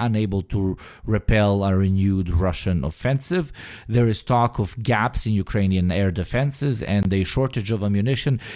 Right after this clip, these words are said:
is anticipated as early as May. However, the documents also claim that U S has infiltrated the Russian military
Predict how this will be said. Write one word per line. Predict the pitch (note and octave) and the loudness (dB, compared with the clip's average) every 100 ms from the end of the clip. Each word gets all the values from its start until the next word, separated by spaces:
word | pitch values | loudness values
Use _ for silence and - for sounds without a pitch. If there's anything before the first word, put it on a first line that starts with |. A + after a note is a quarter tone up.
| - | -4
is | - F3 | 0 2
anticipated | E3 E3+ D3+ C#3 D3+ C3+ B2+ B2 - | 2 0 -2 -2 0 2 2 -2 -2
as | A#2+ B2+ - - | 0 0 -2 -2
early | A2+ B2+ A#2+ A#2+ - | 2 2 2 0 -2
as | F#2+ G2 E2+ | -2 -2 0
May. | G2 G2 E2+ C#2 - - - | 2 2 2 -2 -8 -18 -4
However, | B2 B2+ D3 C#3+ C#3+ | 2 4 4 2 2
the | A#2+ | 2
documents | A#2+ B2 B2 A#2 G#2+ - | 2 0 0 0 0 0
also | G#2+ G#2 G#2 | 0 0 -4
claim | - B2 C3+ | -2 0 2
that | A#2+ G2 | 0 0
U | A2+ G#2 | 0 0
S | F#2+ - | 0 -2
has | F#2 - | -4 -2
infiltrated | A#2 - G#2+ - F#2+ F#2 | -4 -2 -4 0 0 0
the | F2+ | 0
Russian | F#2+ - F#2 | -2 -2 -2
military | F#2+ F#2+ - A2 C#3+ | -2 -2 0 0 0